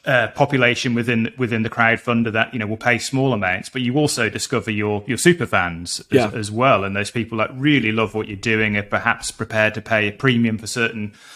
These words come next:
Speaker 1: perks through the crowdfunding or services in, into the future. And,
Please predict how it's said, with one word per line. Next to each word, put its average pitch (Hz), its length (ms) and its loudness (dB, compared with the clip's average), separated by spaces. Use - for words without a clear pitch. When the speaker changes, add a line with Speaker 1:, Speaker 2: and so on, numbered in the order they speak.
Speaker 1:
perks 135 340 2
through 123 100 -4
the 120 80 -4
crowdfunding 117 640 2
or 101 100 -2
services 113 680 0
in, 117 120 0
into 117 260 -2
the 107 80 -4
future. 110 640 -2
And, 101 220 -2